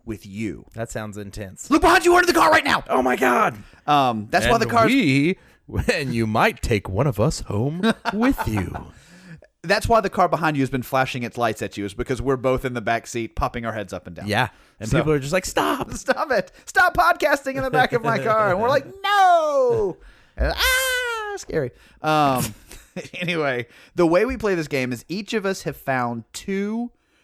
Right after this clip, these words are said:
Speaker 1: short
Speaker 2: Yes.
Speaker 1: horror stories.
Speaker 2: Yes.
Speaker 1: They can be real, they can be fabricated,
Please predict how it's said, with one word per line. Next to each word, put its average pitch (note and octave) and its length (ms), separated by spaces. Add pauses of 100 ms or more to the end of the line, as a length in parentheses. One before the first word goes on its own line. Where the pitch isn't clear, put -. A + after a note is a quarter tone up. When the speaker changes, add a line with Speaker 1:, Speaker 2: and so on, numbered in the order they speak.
Speaker 1:
short - 920
Speaker 2:
Yes. - 480
Speaker 1:
horror A2+ 460
stories. E2+ 680
Speaker 2:
Yes. F3+ 180
Speaker 1:
They D3+ 100
can D3+ 120
be C3+ 120
real, G3 360
they D#3+ 120
can C#3 160
be A#2+ 120
fabricated, C#3 840